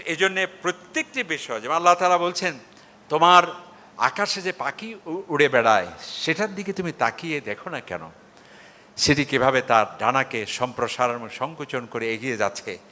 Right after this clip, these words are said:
কোথায় সেই লাইবেরিয়া, কোথায় সেই ইউরোপ? শীতকালে বাংলাদেশে অতিথি পাখি হয়ে আসে, তার যে অটোপাইলট সিস্টেম, অ্যারোনটিক্যাল সায়েন্স, আল্লাহ তাআলা বলেন, 'লা ইয়ামসিকুহুন্না ইল্লার রহমান।' এই অটোপাইলট সিস্টেম কে দিয়েছে?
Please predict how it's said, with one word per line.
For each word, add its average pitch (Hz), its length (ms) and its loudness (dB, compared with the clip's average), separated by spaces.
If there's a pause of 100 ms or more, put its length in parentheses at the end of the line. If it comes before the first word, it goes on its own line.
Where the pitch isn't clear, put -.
(240)
কোথায় 156 280 6
সেই 151 200 2
লাইবেরিয়া, 143 460 4
কোথায় 156 300 -2
সেই 170 160 -6
ইউরোপ? 170 360 2 (1000)
শীতকালে 160 520 0
বাংলাদেশে 147 520 2
অতিথি 175 260 -2
পাখি 156 300 -2
হয়ে 143 180 2
আসে, 110 440 0 (540)
তার 131 180 6
যে 160 80 4
অটোপাইলট 180 580 4
সিস্টেম, 202 420 2 (420)
অ্যারোনটিক্যাল 190 540 2
সায়েন্স, 196 540 0
আল্লাহ 151 240 6
তাআলা 180 200 10
বলেন, 160 180 6 (600)
'লা 120 260 8
ইয়ামসিকুহুন্না 175 760 2
ইল্লার 151 240 4
রহমান।' 113 440 2 (180)
এই 127 140 2
অটোপাইলট 160 520 4
সিস্টেম 175 360 0
কে 175 200 4
দিয়েছে? 160 340 4